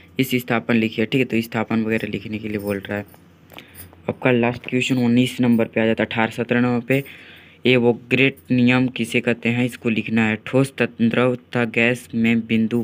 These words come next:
पर सं-, संरचनात्मक भिन्नताओं को लिखना है। सिद्ध कीजिए कि ये वाला है, ठीक है। तो वो आपका समीकरण है, तो इसको सिद्ध कर लेना है, ठीक है। अभिक्रिया है, तो इनको मतलब सिद्ध करना है।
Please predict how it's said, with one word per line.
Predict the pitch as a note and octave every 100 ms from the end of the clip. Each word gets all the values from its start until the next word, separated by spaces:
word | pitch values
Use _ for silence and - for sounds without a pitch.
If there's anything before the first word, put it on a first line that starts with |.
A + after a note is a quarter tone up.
| -
पर | G#2+
सं-, | - G#2+ G2+ - - - - -
संरचनात्मक | - A2+ G#2+ A#2 A2 - B2 C3+ - - - - _ _ _ - - - - - - - -
भिन्नताओं | A2+ C3+ B2+ B2 A#2+ A#2+ B2
को | B2+
लिखना | B2+ A2 A2 A#2
है। | A2+
सिद्ध | - A#2+ B2
कीजिए | B2+ A#2 B2+
कि | C3
ये | B2+ A#2
वाला | A2+ A#2+
है, | A#2+
ठीक | A#2+ C3
है। | A#2
तो | - -
वो | A#2
आपका | A2+ - A#2+ B2
समीकरण | A#2+ A2+ A2+ A2+ A#2
है, | B2
तो | B2
इसको | A#2+ A#2+
सिद्ध | - A#2 A2+
कर | G#2+ G2
लेना | G2 G2+
है, | G#2+
ठीक | G#2+ C3
है। | G#2+ G2 - - _ _ _ _ _ _ _ - -
अभिक्रिया | A2+ B2+ - A#2 B2 A2
है, | B2
तो | C#3+ C#3+
इनको | C#3 C#3+ C3
मतलब | C3 C3+
सिद्ध | B2+ B2 A2
करना | G#2+ G2+
है। | G2+